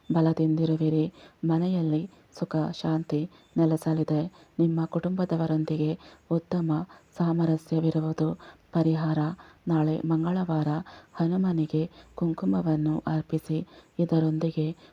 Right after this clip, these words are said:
ಓಂ ಕ್ರಾಂ ಕ್ರೀಂ ಕ್ರೌಂ ಸಹ ಭೌಮಾಯ ನಮಃ ಮಂತ್ರವನ್ನು ಜಪಿಸಿರಿ. ಮೂರು,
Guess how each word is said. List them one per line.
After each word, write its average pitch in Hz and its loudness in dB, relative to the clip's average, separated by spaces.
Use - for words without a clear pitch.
ಓಂ 160 2
ಕ್ರಾಂ 160 -2
ಕ್ರೀಂ 160 2
ಕ್ರೌಂ 165 0
ಸಹ 165 -2
ಭೌಮಾಯ 185 0
ನಮಃ 165 -2
ಮಂತ್ರವನ್ನು 175 2
ಜಪಿಸಿರಿ. 165 0
ಮೂರು, 170 4